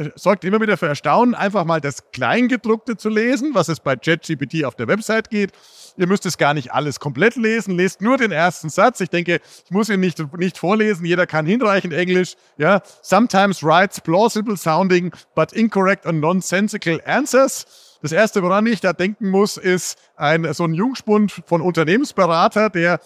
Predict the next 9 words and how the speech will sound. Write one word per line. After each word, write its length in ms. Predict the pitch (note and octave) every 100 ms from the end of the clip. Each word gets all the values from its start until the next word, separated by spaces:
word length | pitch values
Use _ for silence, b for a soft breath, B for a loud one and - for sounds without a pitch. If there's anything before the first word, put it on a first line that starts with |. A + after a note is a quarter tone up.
| b -
äh, 260 | F3+ E3 E3+ F3
irgendwie 400 | F#3+ E3 F3 F3+
irgendeinem 580 | E3 F#3+ E3 C3+ D3+
Alteingesessenen 920 | B2 F#3+ E3 E3+ F#3 - F#3 F#3 F3+
in 20 | D#3+
irgendeiner 260 | F3 D3+
Organisation, 640 | C#3 D#3 C#3+ C3 F3 G#3 A#3
in 120 | D#3+
der, 180 | C#3+